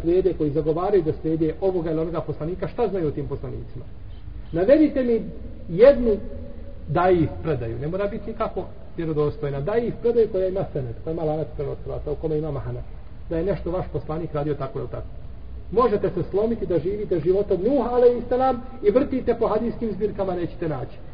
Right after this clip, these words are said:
Po njihovim, govorim o njihovim hadijskim zbirkama ili o njihovoj vjeri, ako imaju nešto od toga. Dok o našem poslaniku, za osnovu, je prenešeno sve, kako je radio, kako je spavao, sve, znači, je prenešeno, pa i način čišćenja nakon fiziološke potrebe.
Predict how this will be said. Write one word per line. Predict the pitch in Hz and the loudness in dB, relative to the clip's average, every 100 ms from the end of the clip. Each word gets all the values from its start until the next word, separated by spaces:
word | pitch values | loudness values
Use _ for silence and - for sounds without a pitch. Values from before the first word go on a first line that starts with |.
| - - | -12 -4
Po | 175 | -2
njihovim, | 196 165 131 127 | 2 2 2 0
govorim | 135 147 139 | -2 -2 -2
o | |
njihovim | 156 139 120 | -2 -2 -4
hadijskim | 120 123 - 135 123 | -6 -6 -6 -6 -4
zbirkama | 135 127 120 147 - - - - | -4 -4 -6 -8 -10 -12 -12 -8
ili | 127 147 | -2 0
o | |
njihovoj | 156 131 139 | 0 2 2
vjeri, | 127 139 127 - - - | 4 2 0 -4 -8 -10
ako | - 139 | -2 -2
imaju | 135 127 | 0 -2
nešto | 120 - | -6 -8
od | - | -10
toga. | 131 - - - - - - - - - - - - - - - - - - - 143 | -10 -10 -12 -12 -12 -12 -12 -12 -12 -12 -12 -12 -12 -12 -12 -12 -12 -12 -10 -10 -4
Dok | 160 - 160 | -4 -4 -6
o | |
našem | 180 196 196 | -4 -2 -4
poslaniku, | 170 - 147 156 147 | -4 -4 -4 -4 -4
za | 139 | -6
osnovu, | 131 151 | -4 -6
je | 139 | -6
prenešeno | 131 123 165 170 147 - - | -6 -6 -6 -8 -8 -10 -4
sve, | 160 123 - - | -4 -4 -8 -8
kako | 208 202 156 | -6 -2 0
je | |
radio, | 139 156 151 143 - | 0 -2 -2 -2 -4
kako | 190 160 | -4 -2
je | 147 - | -2 -2
spavao, | 147 170 180 180 - - - - | -4 -2 -2 -4 -6 -12 -12 -4
sve, | 170 | -2
znači, | 135 139 - 165 - - - - - | 0 -2 -6 -8 -8 -10 -12 -10 -2
je | 139 143 - - - | 0 0 -4 -10 -6
prenešeno, | 139 123 165 160 - - - - | -6 -2 0 0 -4 -10 -10 -6
pa | 170 165 | -6 -4
i | 156 | -4
način | 139 156 - 139 160 | -4 -4 -6 -8 -6
čišćenja | 139 147 139 131 | -6 -4 -4 -6
nakon | 135 147 127 | -8 -8 -6
fiziološke | 135 127 123 123 - 120 | -6 -4 -4 -6 -6 -4
potrebe. | 143 143 117 | -2 -2 -2